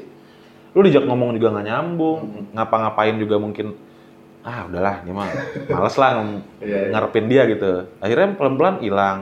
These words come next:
Speaker 1: Ya, lu akan solidaritas tingkat tinggi sama, sama-sama pemakai.
Speaker 2: Sama pemakai.
Speaker 1: Yang sama-sama geblek. <laughs> Jadi orang buta nonton orang buta gitu.
Speaker 2: Berarti lu ada fase yang kayak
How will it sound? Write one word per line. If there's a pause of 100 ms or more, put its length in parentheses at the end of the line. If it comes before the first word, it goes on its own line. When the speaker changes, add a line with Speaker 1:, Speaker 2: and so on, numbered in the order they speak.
(140)
Speaker 1:
Ya,
lu
akan
solidaritas
tingkat
tinggi
sama,
sama-sama
pemakai. (240)
Speaker 2:
Sama
pemakai. (500)
Speaker 1:
Yang
sama-sama
geblek. (280)
<laughs> (600)
Jadi (100)
orang
buta
nonton
orang
buta
gitu.
Speaker 2:
Berarti
lu
ada (160)
fase
yang
kayak